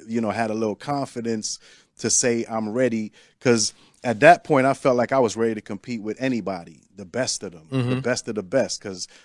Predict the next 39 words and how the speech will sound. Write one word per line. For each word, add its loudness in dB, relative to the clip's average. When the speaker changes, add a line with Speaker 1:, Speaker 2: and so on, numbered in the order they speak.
Speaker 1:
that's -2
what 0
I 2
did. 0
I -4
went -6
to -10
school, 0
I 4
went -4
to -2
school -2
and -4
battled 0
everybody. -4
I -2
walked -2
down -8
the -6
street, -8
battled -6
everybody. -6
I -8
went -10
to -20
parties, -8
battled -10
everybody. -10
And -8
I 0
did -8
very -4
well, -12
you -18
know -14
what -14
I'm -16
saying? -12
I, -8